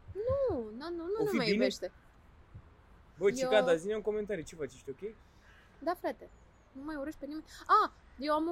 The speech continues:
Speaker 1: un, uh, e, cred că este un băiat. Are un, uh, nu, un I D din ăsta de YouTube, uh, ambigu, dar cred că este băiat, că am intrat la el pe canal și are numai din astea despre cum, uh, cu douăzeci de view-uri, cum să reinstalezi Windows-ul și căcaturi din astea,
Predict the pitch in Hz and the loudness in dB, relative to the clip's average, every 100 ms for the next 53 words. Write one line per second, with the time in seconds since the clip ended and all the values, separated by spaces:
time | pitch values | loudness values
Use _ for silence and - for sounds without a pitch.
0 | 339 320 302 277 247 233 226 240 - 381 | 0 -2 -2 -4 -4 -4 -4 -6 -2 -2
1 | 294 330 302 262 247 226 190 - - - | 0 -2 -2 -6 -6 -2 -2 -4 -14 -20
2 | - - - 214 240 240 226 214 208 220 | -20 -20 -8 -4 -4 -4 -6 -6 -8 -10
3 | 214 208 202 208 202 214 214 208 214 214 | -12 -12 -12 -10 -8 -6 -6 -6 -6 -8
4 | - 185 196 220 - 202 196 196 190 185 | -12 -8 -8 -6 -6 -6 -8 -8 -8 -8
5 | 185 - - 202 220 226 247 247 240 262 | -12 -12 -10 -4 -4 -4 -6 -6 -4 -6
6 | 226 214 196 185 214 233 - 214 208 226 | -4 -6 -8 -8 -4 -4 -4 -4 -2 -2
7 | 208 214 202 - 185 214 214 - 196 208 | 0 0 -2 -8 -6 -6 -6 -6 -6 -6
8 | 196 190 190 - 175 185 - - 202 196 | -6 -8 -10 -12 -14 -16 -16 -10 -8 -8
9 | 185 185 - - - - - - - - | -10 -14 -18 -20 -20 -20 -20 -20 -20 -20
10 | - - - - - 202 214 208 220 185 | -20 -20 -16 -14 -10 -2 0 0 0 -2
11 | 202 220 202 196 220 202 - 190 185 - | -2 2 2 0 -6 -8 -6 -8 -8 -16
12 | - - - - - - - 208 196 185 | -20 -20 -20 -20 -20 -20 -18 -12 -12 -8
13 | 196 196 190 196 196 185 208 190 175 - | -2 -2 -2 -2 -2 0 -2 0 -2 -4
14 | 170 175 - 185 185 180 - 180 185 202 | -10 -12 -10 -6 -6 -6 -8 -16 -14 -8
15 | 233 | -6